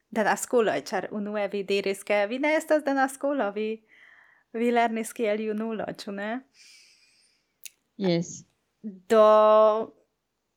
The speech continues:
Speaker 1: Se mi bone komprenas, mi vidis t-, tiun belan albumon, kiun vi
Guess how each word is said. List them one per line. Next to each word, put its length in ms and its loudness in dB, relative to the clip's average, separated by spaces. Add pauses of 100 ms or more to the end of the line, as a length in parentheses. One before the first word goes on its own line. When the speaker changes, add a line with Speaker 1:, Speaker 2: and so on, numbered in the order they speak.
Speaker 1:
Se 220 -2
mi 100 -4
bone 340 4
komprenas, 960 -4
mi 680 -10 (420)
vidis 580 -2
t-, 360 2
tiun 260 -2
belan 320 4
albumon, 560 2
kiun 260 -4
vi 140 -2